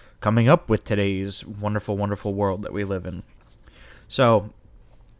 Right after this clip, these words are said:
the, on the, off the kinda cuff topic that I wanted to kinda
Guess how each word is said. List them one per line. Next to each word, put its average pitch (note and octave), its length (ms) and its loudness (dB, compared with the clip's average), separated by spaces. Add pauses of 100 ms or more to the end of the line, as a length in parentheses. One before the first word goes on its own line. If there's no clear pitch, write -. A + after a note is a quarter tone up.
(240)
the, B2+ 540 6 (720)
on C3 440 2
the, B2 340 6
off C#3+ 320 0
the G#2 320 2 (180)
kinda G2+ 260 -2
cuff - 460 -2
topic F#2+ 460 -4
that F#2+ 160 -6
I F#2+ 40 -4
wanted F#2+ 380 -8
to - 60 -12
kinda F#2 400 -6